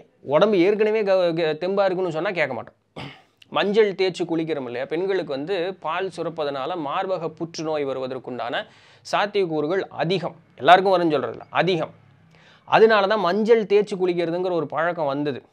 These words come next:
சரிங்களா? அடுத்தது அந்த முடி எல்லாமே வந்து இயற்கையாகவே விழுந்துரும். தாலி போடும் பொழுது அந்த காலத்துல மஞ்ச கொம்புல தான் தாலி போடுவாங்க. அது எங்க இருக்கும் தாலி?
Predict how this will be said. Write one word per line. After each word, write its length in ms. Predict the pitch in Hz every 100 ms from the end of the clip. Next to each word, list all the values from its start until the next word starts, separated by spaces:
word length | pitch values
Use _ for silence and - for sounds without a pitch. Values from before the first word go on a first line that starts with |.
| _ _ -
சரிங்களா? 280 | 117 120 214 160
அடுத்தது 280 | 175 190 190
அந்த 140 | 208 175
முடி 240 | 170 208
எல்லாமே 420 | 202 175 175 175
வந்து 280 | 180 147 170 220 170 143
இயற்கையாகவே 540 | 143 165 160 147 156 160
விழுந்துரும். 500 | 139 170 165 127 - _ _ _ _ _ - -
தாலி 340 | 139 220 226
போடும் 220 | 185 165
பொழுது 320 | 160 175 139 117 117 165 180
அந்த 120 | 139
காலத்துல 340 | 143 175 156 156 151
மஞ்ச 320 | 135 185 196
கொம்புல 340 | - 170 156 147
தான் 160 | 156
தாலி 220 | 139 143
போடுவாங்க. 280 | 131 117 110
அது 260 | 113 160 165
எங்க 220 | 185 220
இருக்கும் 240 | 175 139
தாலி? 260 | 120 127